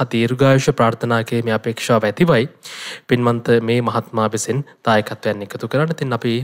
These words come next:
නිදුක් නිරෝගී සුවයම ප්‍රාර්ථනා කරමින් ධර්ම සාකච්ඡාව ආරම්භ කරන්න සූදානම් වන මොහොතේ ඔබටත් මතක් කරනවා ඉදිරි දිනක වැඩසටහනේ දායකත්වය ඔබට ලබා ගන්න පුළුවන්. ඒ ගැන විස්තර දැනගන්න කතා කරන්න මේ දුරකථන අංකයට වින්දෝ හැත්තෑ එකයි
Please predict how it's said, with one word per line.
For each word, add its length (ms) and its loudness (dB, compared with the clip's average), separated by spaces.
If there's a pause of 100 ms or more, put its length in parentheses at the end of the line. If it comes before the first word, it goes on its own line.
(180)
නිදුක් 260 -4
නිරෝගී 400 2
සුවයම 540 2
ප්‍රාර්ථනා 560 -4
කරමින් 360 -6 (260)
ධර්ම 260 -4
සාකච්ඡාව 580 -6
ආරම්භ 340 -6
කරන්න 340 -8
සූදානම් 360 -8
වන 160 -6
මොහොතේ 360 -2 (300)
ඔබටත් 320 4
මතක් 300 0
කරනවා 400 -2 (140)
ඉදිරි 320 2
දිනක 420 -2
වැඩසටහනේ 720 0
දායකත්වය 580 0
ඔබට 240 -2
ලබා 180 2
ගන්න 220 -2
පුළුවන්. 400 2 (360)
ඒ 120 6
ගැන 140 6
විස්තර 320 4
දැනගන්න 400 4
කතා 240 2
කරන්න 280 0
මේ 160 0
දුරකථන 460 2
අංකයට 400 0 (300)
වින්දෝ 280 4
හැත්තෑ 360 2
එකයි 340 4